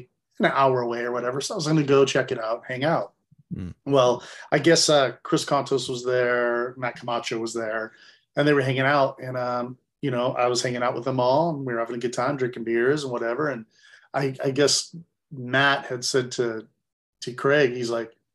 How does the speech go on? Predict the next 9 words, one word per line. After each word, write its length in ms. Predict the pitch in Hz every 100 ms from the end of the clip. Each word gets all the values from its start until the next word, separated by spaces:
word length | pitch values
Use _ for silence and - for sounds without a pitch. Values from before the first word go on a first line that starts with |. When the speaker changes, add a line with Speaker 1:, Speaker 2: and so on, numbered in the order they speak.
| _ _ -
Speaker 1:
"Hey, 480 | 143 151 135 127 127 _ _
so 220 | - 135
Skinner 480 | - - 170 185 143
over 140 | 120
there," 240 | 117 113 113
they 160 | 131 123
call 160 | 127
me 80 | 113
Skinner. 460 | - - 117 107